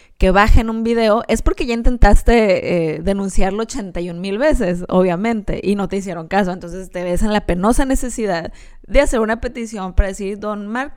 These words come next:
Zuckerberg, por favor, baje este video que está hablando con datos, este, científicos porque no lo podemos bajar". Entonces, obviamente, eh, aparte de que juntaron como, no sé, como veinte mil firmas nada más,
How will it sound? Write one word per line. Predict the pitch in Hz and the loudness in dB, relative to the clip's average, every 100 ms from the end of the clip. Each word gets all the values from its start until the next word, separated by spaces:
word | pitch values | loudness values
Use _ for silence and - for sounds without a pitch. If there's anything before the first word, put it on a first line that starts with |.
| _ - | _ -14
Zuckerberg, | 262 269 247 269 | -10 -6 -4 -2
por | 262 | -2
favor, | 247 233 262 269 - - | -2 -4 -4 -8 -16 -4
baje | 214 220 - | -2 0 0
este | - 233 | -2 -6
video | 208 208 196 247 | -4 -4 -4 -4
que | - 175 | -6 -6
está | - - 196 190 | -6 -6 -4 -4
hablando | - 196 190 190 175 175 185 - _ - | -4 -6 -6 -6 -6 -10 -14 -16 _ -20
con | - 233 233 233 | -14 -10 -10 -6
datos, | 208 180 185 190 - - _ _ _ | -6 -6 -10 -10 -14 -20 _ _ _
este, | - 190 95 101 - 170 170 101 - | -8 -8 -8 -14 -12 -10 -10 -14 -16
científicos | - 208 202 277 285 240 233 262 | -10 -10 -8 -8 -8 -8 -8 -8
porque | - 214 180 170 170 | -8 -10 -10 -12 -12
no | 165 | -12
lo | 160 - | -14 -14
podemos | - 120 | -16 -16
bajar". | 117 - - - - - - | -18 -18 -20 -20 -20 -20 -20
Entonces, | - 302 302 - - | -14 -10 -10 -10 0
obviamente, | 247 254 240 226 220 220 214 170 147 165 160 | 2 2 0 -2 0 0 0 -4 -6 -6 -6
eh, | |
aparte | 180 185 185 220 | -2 0 0 -2
de | 208 | -6
que | 170 | -4
juntaron | 170 165 170 190 | -4 -4 -6 -6
como, | 185 165 170 196 160 - - | -10 -10 -8 -8 -10 -16 -20
no | - 180 | -16 -14
sé, | - 170 | -12 -12
como | - - 165 | -14 -16 -14
veinte | 196 170 - 165 | -8 -6 -2 -4
mil | 180 | -4
firmas | 202 180 175 | -4 -4 -4
nada | 170 175 | -6 -6
más, | 175 226 | -8 -8